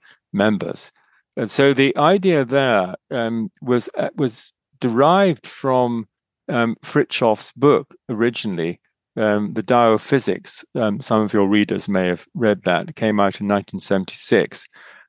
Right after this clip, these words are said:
And so he got in touch with, um, uh, the, sorry, he being Malcolm Lazarus of Wrekin Trust, um, which was s-, um, started up by Sir George Trevelyan,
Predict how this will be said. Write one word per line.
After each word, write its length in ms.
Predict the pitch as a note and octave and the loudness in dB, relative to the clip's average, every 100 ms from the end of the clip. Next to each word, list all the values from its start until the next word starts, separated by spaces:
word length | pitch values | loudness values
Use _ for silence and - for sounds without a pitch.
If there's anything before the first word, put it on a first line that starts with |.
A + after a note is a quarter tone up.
| - | -8
And 100 | A#2+ | 0
so 160 | C3+ | 2
he 100 | B2 | 2
got 200 | B2+ F3 | 4 2
in 100 | G3+ | 2
touch 400 | D3 D#3 - - | 0 0 0 0
with, 380 | A#2+ G#2 F2+ - _ _ | 2 2 0 -12 _ _
um, 440 | A2+ G#2 G2 - - - | -2 -2 -2 -6 -10 -6
uh, 160 | G2+ - | -6 -6
the, 200 | C3+ A2 | -2 -2
sorry, 400 | - C3 A2+ G#2+ - | 2 4 4 2 -4
he 240 | D#3 C3+ B2 | -2 0 0
being 380 | A2 G#2 G2 - | 2 0 -2 0
Malcolm 380 | A2+ A2 G#2 | 0 0 -2
Lazarus 600 | G2+ A2 G2+ G2+ E2 - - | 0 0 2 0 0 -2 -6
of 180 | G#2+ | -4
Wrekin 340 | G2+ G#2 - F#2 | -2 -2 -4 -8
Trust, 540 | - G#2+ D#2+ - - - | 0 2 2 0 -8 -8
um, 240 | A2 G2 - | -6 -6 -8
which 380 | A2+ F#2+ - | -6 -6 -8
was 240 | F#2 - - - - - | -10 -10 -14 -20 -20 -16
s-, 320 | - - - G3 | -14 -10 -8 -4
um, 360 | G2+ F#2 F2 - - | -4 -4 -8 -16 -10
started 460 | - B2 G#2+ G2 F#2+ | 0 2 2 2 0
up 180 | D#2+ | 2
by 140 | G#2 F#2+ | 2 0
Sir 180 | - - | 0 -6
George 400 | A2 G2 F#2 - | -2 0 -2 -6
Trevelyan, 640 | F#2 G2+ G2 F2 D2+ | -4 -2 0 0 -2